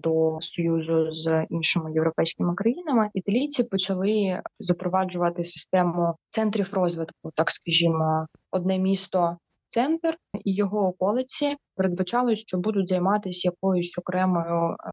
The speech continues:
промисловістю, сферою послуг. На півдні особливо розвивали, е, сильно туризм і, відповідно, вкладались в це. На сьогоднішній день можна вже говорити про те, що, ну,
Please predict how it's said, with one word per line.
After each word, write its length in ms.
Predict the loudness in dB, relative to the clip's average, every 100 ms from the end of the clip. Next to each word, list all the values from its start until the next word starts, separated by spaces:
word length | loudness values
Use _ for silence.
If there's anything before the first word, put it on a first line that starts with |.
| -4
промисловістю, 840 | 0 0 0 0 0 0 -4 -6
сферою 480 | -4 -2 0 0 -2
послуг. 600 | 0 0 0 -2 -4 -2
На 240 | -4 0 0
півдні 400 | 2 2 2 0 -4 -8
особливо 460 | -6 0 0 0
розвивали, 760 | -2 -2 -2 2 2 2 0 -4 -6
е, 80 | -4 -2
сильно 380 | 2 2 2 -2
туризм 460 | -2 0 0 0 -2 _ _ _ _ _ _ _
і, 400 | -2 0 2 4 2
відповідно, 360 | 0 -2 0 0
вкладались 600 | 0 -2 0 0 -2 -8
в 40 | -6
це. 280 | 0 2 0 -4
На 160 | 0 0
сьогоднішній 640 | 0 0 0 0 0 0 2
день 280 | 0 -2 -8 _ _ _ -4
можна 260 | -2 0
вже 160 | -2 -4
говорити 320 | 0 0 0
про 140 | -2 -2
те, 200 | 0 0
що, 600 | -4 -2 2 2 2 -2
ну, 180 | -6